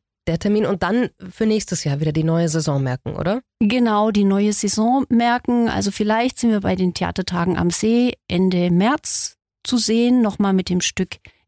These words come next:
Speaker 2: Endlich. Und unser neues Projekt, das ist eine Kooperation mit dem Museum Brot und Kunst. Da geht's um das Thema Essen und Ernährung. Der Arbeitstitel heißt Brot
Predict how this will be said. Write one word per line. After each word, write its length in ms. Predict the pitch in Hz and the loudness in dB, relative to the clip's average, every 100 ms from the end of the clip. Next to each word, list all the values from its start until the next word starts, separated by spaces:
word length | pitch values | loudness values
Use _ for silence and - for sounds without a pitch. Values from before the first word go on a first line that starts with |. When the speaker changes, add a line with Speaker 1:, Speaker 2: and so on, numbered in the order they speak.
| _ | _
Speaker 2:
Endlich. 580 | 220 269 - 269 277 - - - _ _ | 0 0 0 -2 -2 -6 -16 -20 _ _
Und 260 | 220 220 | 0 0
unser 300 | - 208 196 | 0 0 2
neues 400 | 185 180 226 233 | 2 2 2 -2
Projekt, 560 | - - 214 208 214 - | -4 -2 0 0 -4 -6
das 140 | 190 | -6
ist 200 | - - | -4 -4
eine 140 | 190 175 | -2 -2
Kooperation 960 | - 214 202 202 185 180 - 226 254 | -2 -2 -2 -2 -2 -4 -2 0 2
mit 160 | 214 190 | 2 2
dem 100 | 185 | 2
Museum 520 | 180 180 185 190 180 | 2 2 0 2 0
Brot 300 | - 196 190 | 0 0 0
und 120 | 180 - | -6 -2
Kunst. 400 | 302 392 - - _ _ _ | -2 -2 -6 -10 _ _ _
Da 140 | - 196 | -4 -4
geht's 500 | - 208 208 - - | -2 -2 -2 -6 -4
um 420 | - 180 185 185 185 _ _ | 0 2 4 4 0 _ _
das 160 | 180 - | -6 -4
Thema 320 | 220 208 196 | 0 2 0
Essen 420 | 208 233 - 247 - | -2 -2 0 0 2
und 160 | 196 | 0
Ernährung. 800 | 170 170 190 220 220 226 226 214 - _ _ | 2 2 2 2 2 2 2 0 -6 _ _
Der 140 | 165 - | -4 -2
Arbeitstitel 800 | 156 202 196 - 196 - 190 | -2 -2 -2 -2 -4 -2 0
heißt 460 | 170 170 170 - - _ | 0 0 -2 -4 -12 _
Brot 460 | - 190 202 - | 0 0 0 -8